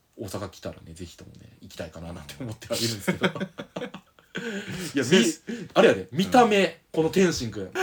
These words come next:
Speaker 1: あの頃のミネタ。
Speaker 2: あー。
Speaker 1: わかる？あの頃のミネタ。
Speaker 2: わかるわかるわかる。
Speaker 1: もう、バリそっくりやから。<laughs> かっこいいんすよ。
Speaker 2: あ、ええな。
Speaker 1: やっぱデザインもね、すごいんすよね。そのトラッ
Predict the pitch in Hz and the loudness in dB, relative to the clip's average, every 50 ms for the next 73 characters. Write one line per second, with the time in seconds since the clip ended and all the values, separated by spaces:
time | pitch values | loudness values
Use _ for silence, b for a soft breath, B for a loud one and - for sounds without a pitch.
0 | 349 - - 196 214 254 269 - - 247 233 233 220 226 214 214 190 165 143 - | 0 4 6 8 8 8 6 6 6 8 8 10 8 8 6 6 4 4 4 0
1 | 104 104 101 101 101 98 95 95 92 92 90 90 - - 165 - 175 160 165 - | -2 -2 -2 -2 -2 -4 -6 -6 -8 -8 -10 -8 0 2 4 6 8 6 6 6
2 | 165 190 190 185 190 175 156 131 147 - 95 92 92 90 90 87 87 87 - _ | 4 4 6 6 6 6 6 4 4 0 0 0 -2 -4 -6 -8 -12 -14 -16 _
3 | _ - _ _ _ _ B B B B B B B B B B B B B 123 | _ -20 _ _ _ _ B B B B B B B B B B B B B -20
4 | 139 143 139 165 170 160 - - _ _ _ _ _ 123 113 - 175 180 202 233 | -20 -8 -2 -2 0 0 -2 -8 _ _ _ _ _ -14 4 8 8 8 8 8
5 | 233 190 - - - 160 131 113 110 127 - 160 180 - - - - - - - | 6 2 2 2 2 2 2 2 2 0 0 0 2 2 2 0 0 -4 -8 -8
6 | - - - - - - - - _ - - 269 - - - - - 320 233 196 | -8 -12 -14 -14 -14 -18 -20 -20 _ 2 2 2 2 2 -2 2 6 6 8 8
7 | 185 190 185 160 - - - 117 104 87 87 85 87 87 87 87 82 80 82 - | 8 6 4 2 -2 -4 -4 -4 -4 -4 -8 -10 -12 -12 -12 -12 -12 -14 -16 -18
8 | _ _ _ 110 104 92 92 - - 131 143 - 269 302 320 262 190 151 120 104 | _ _ _ -14 -14 -14 -10 -8 -6 -6 -4 0 2 2 2 2 2 0 -2 -4
9 | 95 87 87 90 92 - - - 113 107 135 180 - 113 98 92 - - 90 82 | -8 -10 -10 -12 -12 -12 -12 -14 -12 -2 -2 0 0 0 -4 -8 -12 -16 -16 -16
10 | 87 85 85 101 - - 98 95 - - 104 - | -16 -18 -18 -20 -20 -20 -20 -20 -18 -18 -18 -18